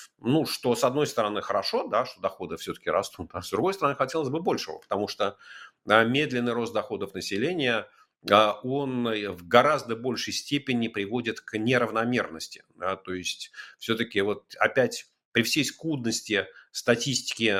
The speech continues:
распределения доходов населения, которую делает Росстат, и такой,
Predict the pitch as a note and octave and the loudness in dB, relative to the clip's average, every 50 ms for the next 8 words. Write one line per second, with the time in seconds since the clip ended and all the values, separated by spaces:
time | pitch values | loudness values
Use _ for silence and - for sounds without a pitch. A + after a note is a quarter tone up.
0 | F#2 G2 G#2 - - - A2+ A2 - A#2 A#2+ A2+ A#2+ A2 G#2+ G2 F#2 A2 G#2 - | 2 0 0 -2 -4 -6 -6 -6 -2 -2 -2 0 0 0 -2 2 2 0 0 0
1 | A#2+ G2+ F#2 F2+ - G2 F#2 - G2+ G2+ D#3+ G3 G#3 F3 D3 - A#2 - A#2+ A2 | -2 -4 -4 -2 -4 -4 -2 -2 -2 -2 -2 -2 -2 -2 -2 -2 -2 -2 -2 -4
2 | G2+ G2 G2 G2 A2 G#2 G2 G2 G2 G#2+ G2+ G#2+ - - - - G2 F2+ - - | -4 -6 -2 0 0 0 0 -2 -2 -2 -2 -2 -2 -4 0 2 2 2 2 -2
3 | - - - - G#2+ - G#2+ G2+ G2 | -10 -8 -6 -6 -4 -2 -4 -4 -4